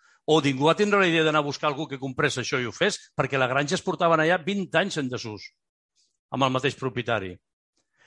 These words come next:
I el Poet, poder ningú se li va ocórrer unificar totes les parcel·les i en vez de fer parcel·les de dos mil metres quadrats fer-ne una de cent deu. Perquè jo vaig ser criticat i tot el meu equip de govern...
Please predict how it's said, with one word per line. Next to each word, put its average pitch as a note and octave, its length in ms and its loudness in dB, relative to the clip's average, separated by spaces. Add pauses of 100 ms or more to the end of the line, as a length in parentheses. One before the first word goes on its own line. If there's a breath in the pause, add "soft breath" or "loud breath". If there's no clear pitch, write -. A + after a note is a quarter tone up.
(180 soft breath)
I D3 80 6
el C#3 160 4
Poet, E3 320 2
poder E3 240 -2
ningú G3+ 220 -2
se G3+ 100 -2
li F#3+ 100 4
va D#3+ 140 2
ocórrer E3 320 0
unificar D#3+ 480 0
totes D3+ 240 -2
les C#3+ 160 -2
parcel·les D#3 460 0
i D3 80 0
en - 20 -2
vez C#3+ 160 -2
de D3 160 -2
fer D3+ 80 0
parcel·les C#3+ 480 -2
de D3 140 -4 (180)
dos C3+ 240 -2
mil D3+ 80 2
metres D3 320 -2
quadrats C#3+ 400 -2
fer-ne C#3 240 0
una C#3 160 0
de C#3 140 2 (180)
cent A#2 320 -6
deu. E3+ 220 0 (840 soft breath)
Perquè C3 400 2
jo D3+ 140 2
vaig F3 100 6
ser F#3 160 2
criticat E3 480 0
i C#3 80 -8
tot D3 160 -4
el D3+ 80 0
meu D#3 160 4
equip D3 240 -2
de D3+ 80 2
govern... F3+ 540 2